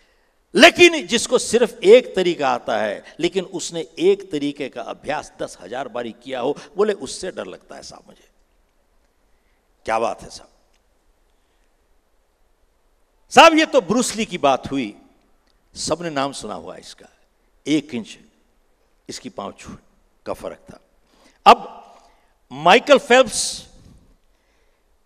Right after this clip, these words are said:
का नाम शायद सभी ने सुना होगा।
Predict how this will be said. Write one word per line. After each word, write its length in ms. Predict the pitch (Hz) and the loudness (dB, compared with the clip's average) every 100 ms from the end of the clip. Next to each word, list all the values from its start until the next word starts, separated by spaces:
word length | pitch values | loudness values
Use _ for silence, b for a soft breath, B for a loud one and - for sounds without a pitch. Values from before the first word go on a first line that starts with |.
| _ _ _ _ _ - | _ _ _ _ _ 2
का 100 | 185 | 6
नाम 240 | 208 226 | 6 6
शायद 340 | - 175 190 | 6 6 6
सभी 320 | 196 190 170 190 | 4 0 2 0
ने 100 | 202 | 0
सुना 220 | 180 170 | 0 0
होगा। 320 | 131 123 | 2 0